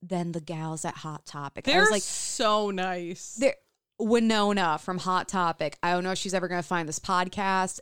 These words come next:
Speaker 1: but she taught me how to do my makeup bef-, before Katie did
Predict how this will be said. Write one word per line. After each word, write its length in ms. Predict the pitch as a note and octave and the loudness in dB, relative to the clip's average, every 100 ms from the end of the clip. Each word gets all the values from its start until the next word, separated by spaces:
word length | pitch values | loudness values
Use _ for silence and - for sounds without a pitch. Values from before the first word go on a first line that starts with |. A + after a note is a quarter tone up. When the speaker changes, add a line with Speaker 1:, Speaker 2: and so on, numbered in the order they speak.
| F3+ | -2
Speaker 1:
but 200 | F#3 E3 | 0 0
she 260 | - G3 | -2 -4
taught 260 | E3+ F#3 - | 0 2 2
me 80 | F3 | 0
how 160 | E3+ | 0
to 80 | E3 | 0
do 360 | E3 D#3+ D#3+ D#3 | 0 -2 -2 -4
my 140 | E3 | -4
makeup 520 | D#3 D3 C#3+ D#3 C#3 - _ - | -4 -4 -2 0 0 -4 _ -6
bef-, 240 | F#3 - - - | -6 -6 -20 -10
before 360 | F3 G3+ F#3+ E3+ | -4 0 2 0
Katie 400 | - F3+ E3 E3 | 0 -2 -2 -2
did 460 | D3+ C#3+ C#3+ C#3 | -2 -2 -2 -4